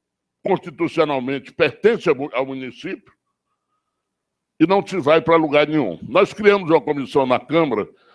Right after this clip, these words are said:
e o presidente, o Esperidião Amin, porque é a terra do nosso Bom House, é uma das que mais sofre com isso, com a questão do terreno de marinha. O Rio Grande do Sul também, o Brasil inteiro. Bom, nós criamos a comissão e, pra surpresa nossa,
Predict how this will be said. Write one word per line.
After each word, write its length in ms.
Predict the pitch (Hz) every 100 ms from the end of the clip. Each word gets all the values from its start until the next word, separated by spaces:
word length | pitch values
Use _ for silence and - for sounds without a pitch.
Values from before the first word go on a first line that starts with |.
| -
e 120 | 131
o 60 | 127
presidente, 580 | 156 127 120 147 -
o 40 | 135
Esperidião 460 | - 127 107 120
Amin, 220 | 113 131 147
porque 180 | -
é 60 | 113
a 40 |
terra 280 | 107 127 117
do 100 | 110
nosso 240 | 110 107 101
Bom 180 | 110
House, 200 | 110 143
é 20 | 156
uma 80 |
das 180 | 165 156
que 120 | -
mais 260 | 156 180 -
sofre 400 | 156 190 170 127
com 140 | 107
isso, 180 | 85 - _ _ _ _ _ -
com 80 |
a 80 | 131
questão 340 | 131 117 156 143
do 60 |
terreno 240 | 127 131 127
de 60 |
marinha. 380 | 113 101 98 80 _ _ _ _ -
O 160 | 165
Rio 80 | 180
Grande 240 | 160 165
do 140 | 151 135
Sul 240 | - 156
também, 600 | 123 127 101 131 143 139 _ _ _ _ -
o 80 | 480
Brasil 340 | 220 185 233
inteiro. 480 | 196 - 143 98 - _ _ _ _ _ _ _ _ _ _ _ _
Bom, 240 | 156 104 -
nós 260 | 196 240 240
criamos 460 | 247 185 180 147
a 60 | 147
comissão 680 | 151 147 170 - 165 170 - _ _ _ _ _
e, 80 | 180
pra 240 | - 202
surpresa 560 | 214 190 147 170 160 151
nossa, 460 | 135 165 175 -